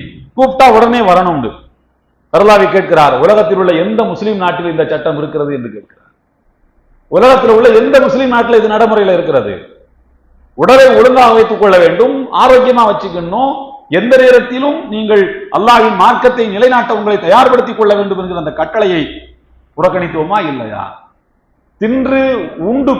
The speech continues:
கொழுத்து அகலக்கால் விரித்து உறங்கிய யூதர்களைப் போல இன்றைக்கு நாம் மாறி போய் விட்டோமா இல்லையா? நம்முடைய கேரக்டர் அவங்க எடுத்துக்கிட்டாங்களா இல்லையா? இந்த கேரக்டர் இடம் மாறுகின்ற போது அல்லாஹ் ஒரு கணக்கு வைத்திருக்கின்றான். அல்லாஹ்வுடைய கணக்கு என்னவென்றால், வலிமையானவன் ஜெயிப்பான்,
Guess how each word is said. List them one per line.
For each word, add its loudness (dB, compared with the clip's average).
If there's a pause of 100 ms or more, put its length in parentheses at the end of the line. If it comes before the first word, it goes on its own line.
(100)
கொழுத்து 0 (220)
அகலக்கால் 4
விரித்து -4
உறங்கிய 0
யூதர்களைப் 4
போல 2
இன்றைக்கு -4
நாம் -2
மாறி 2 (100)
போய் 0
விட்டோமா -4
இல்லையா? -8 (260)
நம்முடைய 4
கேரக்டர் 2
அவங்க 4
எடுத்துக்கிட்டாங்களா 2
இல்லையா? -4 (960)
இந்த -2
கேரக்டர் 2
இடம் 2
மாறுகின்ற 2
போது 0 (300)
அல்லாஹ் 2
ஒரு 6
கணக்கு 0
வைத்திருக்கின்றான். -4 (460)
அல்லாஹ்வுடைய 4
கணக்கு 0
என்னவென்றால், 0 (240)
வலிமையானவன் 2
ஜெயிப்பான், 0